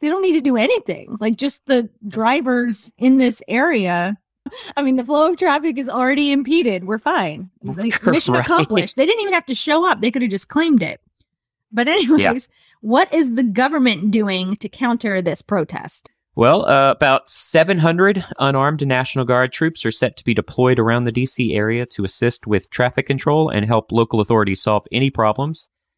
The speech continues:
Speaker 2: As well, about four hundred uh, D C National Guard members and fifty large tactical vehicles will be deployed to designated traffic posts. Uh, there is a plan in place where those National Guard soldiers can stay until March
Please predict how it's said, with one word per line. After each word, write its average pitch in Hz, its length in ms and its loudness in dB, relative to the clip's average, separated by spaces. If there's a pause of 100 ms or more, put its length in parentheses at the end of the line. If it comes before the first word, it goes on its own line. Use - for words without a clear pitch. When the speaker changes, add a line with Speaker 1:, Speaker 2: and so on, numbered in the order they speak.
(140)
Speaker 2:
As 147 280 0
well, 139 440 2 (400)
about 120 280 0
four 156 440 2
hundred 131 500 2 (320)
uh, 104 160 0
D 123 200 2
C 170 280 0
National 104 440 -2
Guard 95 260 0
members 95 420 0
and 95 240 -4
fifty 135 360 0
large 110 500 0 (140)
tactical 120 480 -2
vehicles 107 460 0
will 143 160 2
be 180 140 2
deployed 127 580 0
to 110 260 0
designated 110 840 -2
traffic - 480 -4
posts. - 480 -10 (560)
Uh, 107 100 0
there 123 160 2
is 165 100 -2
a 139 60 -2
plan 151 460 -2
in 120 140 -2
place 127 480 -2
where 117 120 0
those 113 220 0
National 117 300 -2
Guard 104 240 0
soldiers 135 440 -2
can 104 200 -6
stay 123 600 -2
until 101 380 -2
March 117 440 0